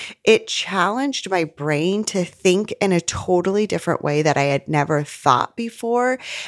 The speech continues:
And that was fascinating to me. I was always one of those people that was very much, like, in the box, right? Like,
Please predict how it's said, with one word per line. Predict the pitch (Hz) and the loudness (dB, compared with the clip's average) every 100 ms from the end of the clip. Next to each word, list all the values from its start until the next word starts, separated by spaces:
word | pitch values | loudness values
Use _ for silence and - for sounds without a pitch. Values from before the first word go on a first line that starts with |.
| - | -4
And | 190 | 2
that | 214 233 | 2 2
was | 277 262 | 0 -4
fascinating | - - 175 185 - 165 139 135 131 | -4 0 2 2 -2 -4 -4 -6 -8
to | - - | -10 -6
me. | 131 - | -2 0
I | 175 | 2
was | 185 - 190 | 0 0 0
always | 214 262 - | 2 0 -2
one | 196 | -2
of | 190 180 | -2 -2
those | 170 | -4
people | - 175 170 165 | -4 -10 -4 -2
that | 156 | 0
was | 156 151 | -2 -2
very | 160 165 175 180 | 2 4 4 2
much, | 165 151 - | 0 -2 -4
like, | 147 147 139 - - - - _ | 0 0 0 -6 -14 -12 -14 _
in | 196 196 196 185 - - | 4 6 2 -2 -6 -6
the | 151 156 | -2 0
box, | 147 123 - - - - | 2 0 0 -8 -10 -2
right? | 156 170 - | 2 2 0
Like, | 160 147 - | -2 -2 -6